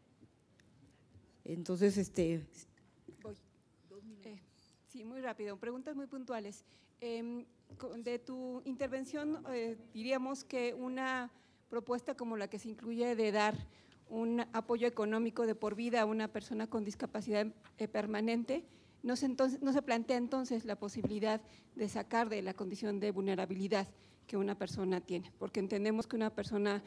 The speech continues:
Speaker 2: con discapacidad se puede encontrar en situación de vulnerabilidad y le corresponde al Estado sacarla de la situación de vulnerabilidad y al pensar establecer una, eh, pensión o apoyo permanente, no está pensando que salga de esa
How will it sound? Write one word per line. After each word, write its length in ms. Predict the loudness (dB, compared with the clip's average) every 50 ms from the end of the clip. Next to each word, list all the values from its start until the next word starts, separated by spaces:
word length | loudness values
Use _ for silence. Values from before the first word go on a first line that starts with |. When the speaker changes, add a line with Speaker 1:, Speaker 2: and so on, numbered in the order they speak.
| -10 -20 -20 -14 -4
Speaker 2:
con 180 | 2 4 4 4
discapacidad 680 | 4 2 2 0 0 0 0 -2 0 0 2 2 2 2
se 120 | 0 -4
puede 200 | -2 -2 -2 -2
encontrar 340 | 0 -2 -2 -2 0 0 -2
en 60 | -2
situación 360 | -2 -4 -4 -4 -2 0 0 0
de 60 | 0
vulnerabilidad 580 | 0 2 2 2 2 2 2 2 2 2 2
y 200 | 4 2 2 0
le 160 | 0 -2 -2 0
corresponde 540 | 0 0 -2 -2 -2 0 0 0 0 0
al 120 | 0 0 0
Estado 500 | -2 -2 -2 0 0 2 2 2 0 -4 -8 -18 -20 -20 -20 -20 _ -20 -20 -20 _ -14
sacarla 560 | -8 -4 -4 -2 0 2 2 2 2 0 -2
de 80 | -2 -2
la 180 | -2 -2 -4 -4
situación 440 | -6 -8 -6 -4 -2 -2 0 0
de 80 | 0 0
vulnerabilidad 680 | 0 0 0 0 0 0 -2 -2 0 0 0 0 0 -2 -8 -20 -20 -20 -20 -20 -14 -6
y 280 | -4 -2 0 0 0 -2 -2
al 220 | -4 -4 -4 -4 -8 -14 -20 -20 _ -8
pensar 520 | -8 -6 -6 -6 -2 0 0 0 0 -2
establecer 600 | -4 -6 -4 -4 -2 -2 -2 -2 -2 -2 0 0
una, 540 | 0 0 0 0 2 2 2 0 0 -2 -6 -12 -12 -6
eh, 280 | -4 -4 -2 -4 -4 -6 -10 -16 -20 -20 -20 -20 -20 -20 -20 _ -20 -20 -20 -20 -14 -6 -2
pensión 580 | 0 0 0 0 -2 0 0 2 0 0 -2 -4 -4
o 100 | -2 -2
apoyo 420 | -2 -2 -2 0 0 0 0 0
permanente, 760 | 0 0 0 0 0 0 0 0 0 0 0 -2 -2 -4 -6 -8
no 140 | -6 -6 -6
está 260 | -6 -4 -6 -6 -2
pensando 520 | -2 -2 -2 -2 -2 -2 -2 -2 -4 -4
que 100 | -6 -8
salga 320 | -6 -6 -4 -2 -2 -2 -2
de 80 | -2
esa 260 | -2 -2 -4 -4 -4